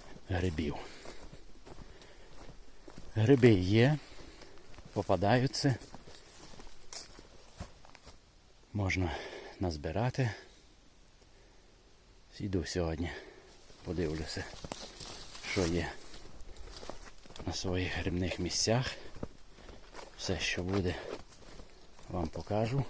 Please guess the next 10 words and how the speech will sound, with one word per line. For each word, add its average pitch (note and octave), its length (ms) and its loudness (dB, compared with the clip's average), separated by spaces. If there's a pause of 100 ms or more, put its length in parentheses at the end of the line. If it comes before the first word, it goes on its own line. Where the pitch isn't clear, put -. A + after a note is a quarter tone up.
(1300)
Цікавого E2+ 500 0
перегляду. G2+ 560 0 (3000)
Так G#2 220 -4
то G#2+ 140 0
є. F#2+ 300 2 (600)
Приходиш A#2+ 520 0
на A2+ 100 2
свої G#2 300 0
старі G2 420 0 (1000)
місця, F#2+ 600 0